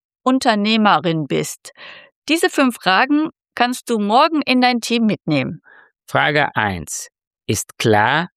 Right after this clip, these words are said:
Speaker 2: wer worüber entscheidet?
Speaker 1: Nicht auf dem Organigramm, im echten Alltag.
Speaker 2: Frage zwei. Wo gehen Informationen verloren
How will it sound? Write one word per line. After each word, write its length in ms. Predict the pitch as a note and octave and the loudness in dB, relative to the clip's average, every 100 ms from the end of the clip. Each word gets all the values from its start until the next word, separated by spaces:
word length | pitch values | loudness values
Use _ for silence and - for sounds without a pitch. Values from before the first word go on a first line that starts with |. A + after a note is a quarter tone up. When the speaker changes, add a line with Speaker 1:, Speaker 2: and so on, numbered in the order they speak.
| - | -12
Speaker 2:
wer 520 | F2+ G#2+ G#2+ C3 C#3+ - | -2 2 2 2 -2 -6
worüber 440 | - A2+ A2 G#2+ G#2+ | 0 2 2 2 0
entscheidet? 840 | F2+ E2+ F2+ E2 F2+ A#2+ - - - _ _ _ _ _ _ _ - | -4 -4 -4 -2 -2 -2 -4 -14 -20 _ _ _ _ _ _ _ 0
Speaker 1:
Nicht 260 | C#4+ C#4 | 0 0
auf 80 | A#3 | 0
dem 160 | A3 - | 0 0
Organigramm, 840 | G3+ F#3+ F#3 E3+ - E3+ F#3+ D#4+ F4 _ _ _ | 0 2 0 0 2 2 2 0 -2 _ _ _
im 140 | A3 G3+ | -2 0
echten 360 | - F3+ - - | -2 -4 -4 -2
Alltag. 580 | D4 C4 - D3+ - - _ _ _ _ _ _ | 0 0 -2 -4 -6 -20 _ _ _ _ _ _
Speaker 2:
Frage 400 | - B2 C3+ C#3 | 0 2 2 0
zwei. 540 | - - A#2+ F#2+ D#2 - _ _ _ | -2 -2 0 0 -4 -14 _ _ _
Wo 340 | A#2+ A2+ D#3+ D#3+ | -2 2 4 4
gehen 340 | C#3 C#3+ C#3 | 2 2 2
Informationen 840 | B2 A#2+ A#2+ A#2 G#2+ - A2 G#2 F#2+ | 0 2 2 2 0 0 2 2 0
verloren 880 | - F2 E2+ F#2 G#2+ A2+ D#3 F3 | -2 -2 0 2 2 2 -2 -4